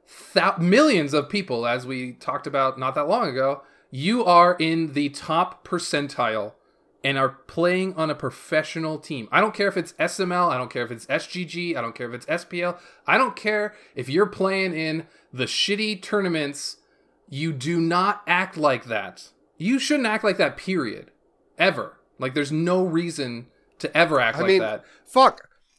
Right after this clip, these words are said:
Speaker 2: Ever since this podcast started, I've been turning my toxicity down.
Speaker 1: Exactly.
Speaker 2: Let alone being a pro fucking player.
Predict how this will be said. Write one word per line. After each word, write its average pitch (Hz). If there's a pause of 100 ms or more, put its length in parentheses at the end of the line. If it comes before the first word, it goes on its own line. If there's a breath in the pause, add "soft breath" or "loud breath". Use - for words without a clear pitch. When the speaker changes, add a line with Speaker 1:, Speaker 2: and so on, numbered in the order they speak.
(260)
Speaker 2:
Ever 190
since 214
this 190
podcast 175
started, 120
I've 127
been 123
turning 139
my 127
toxicity 120
down. 98
Speaker 1:
Exactly. 110 (100)
Speaker 2:
Let 175
alone 196
being 151
a 120
pro 160
fucking 151
player. 170